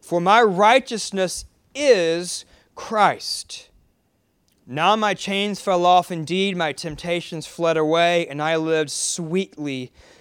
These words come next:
at peace with God. Dear friends, our righteousness, our hope is in heaven,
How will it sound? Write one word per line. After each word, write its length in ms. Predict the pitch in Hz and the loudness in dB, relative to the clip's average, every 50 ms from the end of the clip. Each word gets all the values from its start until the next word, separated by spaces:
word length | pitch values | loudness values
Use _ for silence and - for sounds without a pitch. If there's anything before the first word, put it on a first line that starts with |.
| _ _ _ - | _ _ _ -14
at 220 | 151 151 147 - - | -12 -12 -12 -12 -14
peace 540 | - - 160 147 139 127 - - - - _ _ _ _ _ _ - | -16 -14 -12 -12 -12 -14 -16 -18 -20 -20 _ _ _ _ _ _ -12
with 200 | 151 143 135 135 | -12 -12 -10 -8
God. 320 | - 151 147 139 131 127 | -6 -4 -4 -4 -4 -4
Dear 120 | 135 165 160 | -6 -10 -10
friends, 420 | - - 175 165 160 156 147 - _ - | -8 -8 -8 -8 -8 -8 -10 -12 _ -2
our 440 | 165 170 185 202 220 226 226 220 - _ _ _ - | 0 4 6 6 6 6 4 2 -2 _ _ _ -18
righteousness, 1200 | 151 139 139 170 170 185 190 190 - - 175 151 - - - 135 113 104 98 - - - - - _ _ _ _ _ - | -14 -8 -2 0 0 2 0 -2 -4 -8 -10 -8 -8 -10 -12 -14 -18 -20 -20 -18 -18 -18 -18 -20 _ _ _ _ _ -10
our 340 | 165 170 180 196 202 202 190 | -4 0 2 2 2 2 0
hope 640 | 147 - - - 190 220 214 185 147 131 - _ _ _ _ _ _ _ _ _ _ _ _ _ _ _ _ _ _ _ _ _ _ _ _ _ _ _ _ _ _ _ _ _ _ _ _ _ - | -2 -8 -10 -6 -2 -2 0 0 -2 -4 -8 _ _ _ _ _ _ _ _ _ _ _ _ _ _ _ _ _ _ _ _ _ _ _ _ _ _ _ _ _ _ _ _ _ _ _ _ _ -12
is 180 | 160 151 139 | -12 -10 -8
in 120 | 156 147 139 | -10 -10 -10
heaven, 400 | 131 - 143 131 117 110 98 | -12 -12 -12 -12 -12 -12 -18